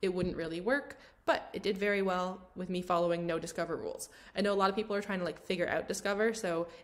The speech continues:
if looking at these posts helps you in any way, go for it. Um, the best one that ever happened was in December, kind of around mid-December, I had this post about Ottawa in January that took off. Um, completely unexpected, but maybe if you, like, look,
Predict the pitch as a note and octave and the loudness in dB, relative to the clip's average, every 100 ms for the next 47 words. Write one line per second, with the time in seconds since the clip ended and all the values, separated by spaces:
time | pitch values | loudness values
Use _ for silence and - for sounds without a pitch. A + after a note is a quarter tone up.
0 | - F#3+ F3+ F3+ F3 F#3 F#3 F3+ F3+ - | 0 0 0 -2 0 0 -2 -2 -4 0
1 | F#3 F3 E3+ F#3 - A3+ A3+ A3+ A3+ A#3+ | 0 0 -2 -2 0 0 2 2 2 2
2 | B3 D3 F3+ G#3 B3 C4+ - - - F#3 | 2 0 0 0 0 -2 -8 -18 -4 0
3 | F3+ F3+ F#3 F#3+ - F#3+ F#3 D#3+ E3+ E3+ | 0 2 4 2 2 -2 0 2 0 0
4 | D#3+ - E3+ E3 - E3+ E3 - F3+ - | -2 -2 -4 -4 -4 -4 -6 -6 -6 -4
5 | F#3 F3+ A3 A#3 - - G3 F#3+ G3 F#3 | -4 0 0 -2 -6 -8 -2 2 2 2
6 | F3 E3+ F3+ - E3+ F3 E3+ F3+ E3+ F3 | 0 0 -2 -2 -2 0 0 0 -4 -6
7 | - F3+ F3 E3+ E3 - D#3+ E3 D#3+ E3 | -6 -2 -2 -2 -4 -2 -2 -2 -4 -4
8 | E3 D3 F3 F#3+ G3 G3+ - G#3 G#3 A#3 | -4 -4 -2 -2 -2 -4 -4 -2 0 0
9 | C4 - - - - F3 F3 E3+ - - | -2 -8 -18 -14 -2 0 2 0 -6 -14
10 | - _ - - - - G3+ G3 B3 B3+ | -20 _ -20 -20 -12 -2 -2 0 2 2
11 | A3+ G#3+ F#3 F3+ - F3 F3 F3 E3+ - | 2 2 0 -2 -2 -4 2 2 2 -4
12 | - - - G3 - F#3+ F3+ F#3 F#3 - | -18 -8 2 4 4 2 0 0 -4 -6
13 | - F#3 F3 D#3 F3 F3 | -4 -4 -2 -2 -2 -4